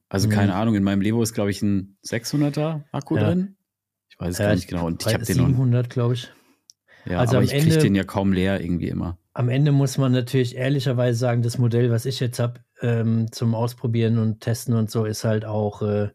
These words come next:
Speaker 2: das, das High-End-Ding wieder mit
Speaker 1: Mhm.
Speaker 2: allem Schnicki und Schnacki und so, dass die auf das Gewicht kommen. Aber dasselbe Rad gibt's auch nochmal mit siebenhundertzwanzig Wattstunden. Also wenn man sagt, man will kein neunhundert, es passt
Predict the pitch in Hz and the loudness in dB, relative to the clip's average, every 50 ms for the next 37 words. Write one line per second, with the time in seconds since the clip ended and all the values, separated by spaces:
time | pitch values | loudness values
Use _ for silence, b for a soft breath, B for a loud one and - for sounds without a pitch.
0 | b b b b b b b b b b b b - - 113 - - - - 110 | b b b b b b b b b b b b -8 -8 -8 -8 -8 -6 -6 -6
1 | - - 113 123 131 127 127 123 120 123 127 123 127 123 127 123 127 123 117 110 | -2 0 0 0 0 0 0 0 0 0 0 2 2 2 2 2 2 2 2 2
2 | 107 107 - _ - - - _ _ _ _ - - 98 95 92 104 - - - | 0 -2 -6 _ -20 -20 -20 _ _ _ _ -2 0 2 4 4 2 2 0 -2
3 | 127 117 123 117 113 110 - - - 120 117 - - 131 127 127 123 120 123 120 | -2 0 0 0 0 0 -2 -2 -2 -2 -2 0 0 0 2 2 2 2 0 0
4 | 110 113 - - - 113 110 - - 120 - - 120 104 127 135 - - - 135 | 0 0 -2 -2 -2 -2 -2 -2 -4 -6 -6 -4 -4 -2 -2 -2 -2 -2 -2 -2
5 | 127 127 123 B B B B B 117 113 123 123 120 - 131 135 156 151 139 123 | 0 -2 -4 B B B B B 0 2 2 2 2 2 2 2 2 2 0 0
6 | 131 123 123 - 127 123 - 139 123 123 127 123 120 117 110 - - 156 151 135 | 0 -2 -2 -4 -6 -4 -2 -2 0 2 2 2 2 2 0 0 -2 0 0 2
7 | 127 127 127 120 117 110 - - - 120 123 131 - 156 120 - 143 143 - - | 2 2 2 2 2 0 -2 -2 -2 -2 0 0 -2 -4 -4 -2 -4 -4 -4 -2
8 | - 147 139 123 117 107 113 113 113 113 110 104 117 113 - 123 110 107 98 117 | -2 0 0 2 2 2 2 2 2 2 2 2 0 -2 0 0 0 0 2 0
9 | 117 117 - 117 107 104 104 113 120 139 139 139 139 139 139 139 - - - 131 | 0 0 0 0 0 2 2 2 2 2 2 2 2 0 0 -4 -6 -6 -4 -4
10 | 123 123 - - | -4 -4 -6 -14